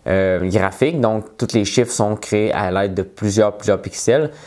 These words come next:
Donc nécessairement, on peut afficher plus de contenu sur un tel écran. Nécessairement, c'est, c'est ça que ça prend pour un oscilloscope.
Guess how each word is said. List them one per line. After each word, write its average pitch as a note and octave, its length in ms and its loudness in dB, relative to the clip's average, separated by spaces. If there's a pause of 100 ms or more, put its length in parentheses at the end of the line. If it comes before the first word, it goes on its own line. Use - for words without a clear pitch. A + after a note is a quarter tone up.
(200)
Donc G#2 240 2
nécessairement, A2+ 540 2
on B2 40 -2
peut A#2+ 120 2
afficher G#2 280 -4
plus B2+ 280 0
de A#2 60 4
contenu A2 540 0 (260)
sur A2+ 380 0
un G2 140 -2
tel A2 260 2
écran. F#2+ 300 -2 (180)
Nécessairement, A2 580 0
c'est, G2+ 340 -4 (160)
c'est - 240 0
ça A#2 140 2
que A2 60 -6
ça G2 140 2
prend G#2+ 220 0
pour G#2+ 420 -2
un G2 160 0
oscilloscope. F#2+ 680 -2